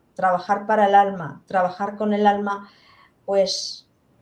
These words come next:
la alegría interna está siempre,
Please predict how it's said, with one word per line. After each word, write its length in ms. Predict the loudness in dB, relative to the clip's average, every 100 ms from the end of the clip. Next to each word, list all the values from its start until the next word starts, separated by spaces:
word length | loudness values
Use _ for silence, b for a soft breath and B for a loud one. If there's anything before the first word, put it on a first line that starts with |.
| _ _ _ _ _ _ _ _ _ _ _ _ _ _
la 120 | -8 -4
alegría 720 | -4 -4 0 2 0 -4 -12 _ _ _ _ -8
interna 760 | -8 -2 0 0 0 -2 -4 -8
está 300 | -8 -6 -8
siempre, 680 | -4 -2 -2 -4 -6 -8